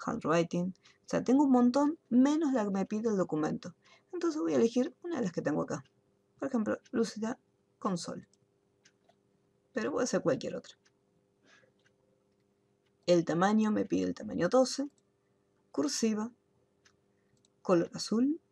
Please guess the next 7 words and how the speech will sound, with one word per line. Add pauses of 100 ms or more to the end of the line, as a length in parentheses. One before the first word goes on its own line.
(1400)
y
alineación
centrada. (2250)
Luego
me
habla
del